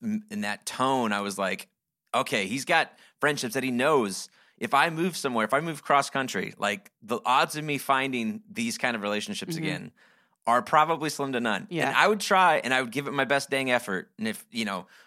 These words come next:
Speaker 1: worst comes to worst and my job did this and I had to go or something like that, w-, we'd figure it out. But
Speaker 2: Yeah. I mean, obviously, like, if something crazy happened
Speaker 1: Yeah.
Speaker 2: and I needed to move, I would,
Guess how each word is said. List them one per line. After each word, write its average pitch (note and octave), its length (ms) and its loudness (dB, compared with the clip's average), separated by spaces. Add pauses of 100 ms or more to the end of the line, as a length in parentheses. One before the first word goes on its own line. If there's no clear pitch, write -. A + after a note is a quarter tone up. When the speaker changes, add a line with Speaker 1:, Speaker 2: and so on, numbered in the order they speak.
Speaker 1:
worst C3+ 200 -2
comes C#3+ 160 -4
to B2+ 60 -4
worst B2+ 200 0
and A2+ 80 -6
my A2 120 0
job A2+ 440 0
did A2+ 160 -4
this A2+ 220 -2
and G#2+ 100 -6
I A#2+ 60 2
had A2 200 -2
to G#2 60 -12
go G#2+ 200 0
or G#2 80 0
something - 180 -8
like G2+ 140 -4
that, G#2+ 200 2
w-, F#2+ 180 -14
we'd C#3+ 220 -8
figure A2 280 -2
it G2 80 -6
out. G2 300 -2
But G2 200 -2
Speaker 2:
Yeah. A#3+ 240 2 (320)
I D#4+ 60 4
mean, G#4 120 4
obviously, D#4 540 4
like, A#3 200 2
if G#3+ 140 0
something G#3 600 -2 (140)
crazy G#3 340 2
happened E3+ 300 4
Speaker 1:
Yeah. A2+ 100 4
Speaker 2:
and D#3+ 80 0
I D#3 80 0
needed D#3 260 -2
to D3+ 80 0
move, E3 260 2
I D#3 140 4
would, D3+ 240 -2